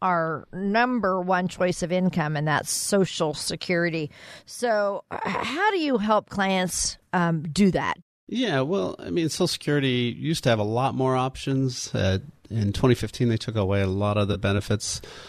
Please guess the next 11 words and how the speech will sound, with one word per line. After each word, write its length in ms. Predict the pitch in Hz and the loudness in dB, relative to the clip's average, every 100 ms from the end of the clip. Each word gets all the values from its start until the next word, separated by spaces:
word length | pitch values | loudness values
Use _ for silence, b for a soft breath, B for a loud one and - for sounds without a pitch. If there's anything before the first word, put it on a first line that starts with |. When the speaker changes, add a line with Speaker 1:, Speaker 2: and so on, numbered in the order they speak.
| B B - | B B -6
Speaker 2:
Uh, 340 | 110 104 110 - | -2 0 0 -2
you 220 | 110 143 | -4 0
know, 120 | 117 101 | 2 0
but 200 | 135 - | -2 -2
there 180 | 165 | 0
is 80 | 175 | 0
still 240 | - 139 135 | -2 -2 0
some 160 | 123 | 0
planning 460 | 117 - 107 107 104 | -2 0 0 2 2
op-, 280 | 101 101 - | 2 0 0
uh, 220 | 110 | -2